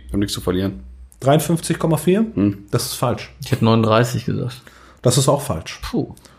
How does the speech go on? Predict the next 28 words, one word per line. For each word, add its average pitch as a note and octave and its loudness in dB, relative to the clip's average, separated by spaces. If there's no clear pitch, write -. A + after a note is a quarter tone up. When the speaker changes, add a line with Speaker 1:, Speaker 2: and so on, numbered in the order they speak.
Speaker 2:
Es A2+ 0
sind A2+ 4
mittlerweile B2+ 6
über D3+ 4
siebenundvierzig A#2 0
Komma G#2+ 0
sieben G#2+ 2
Millionen F#2+ 0
an G2+ -2
Speaker 1:
Krass, - 0
ne? G#2 2
Speaker 3:
Das C3+ 2
ist C3 -2
viel, - 0
ey. - -8
Speaker 2:
zugelassene G#2+ 0
Autos. - -4
Speaker 3:
Boah. - -4
Speaker 2:
Ja, A2 6
man A2+ 6
sagt G#2 2
ja, G#3 4
jeder A2 2
zweite A#2+ -2
Deutsche G#2 0
fährt - -4
ein G#2 -2
Auto. C2+ -2